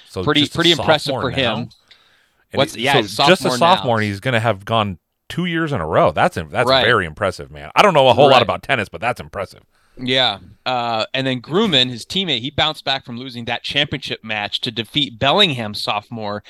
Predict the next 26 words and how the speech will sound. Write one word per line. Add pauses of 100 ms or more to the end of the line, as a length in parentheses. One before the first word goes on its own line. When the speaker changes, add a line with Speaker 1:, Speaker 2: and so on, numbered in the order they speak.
(300)
Speaker 2:
Jacob
Kuhn
six
two,
six
one (240)
for
the
second
state
berth.
So
they
only
get
two. (640)
So
this
will
be
Grumman's
first
trip
to
state
in,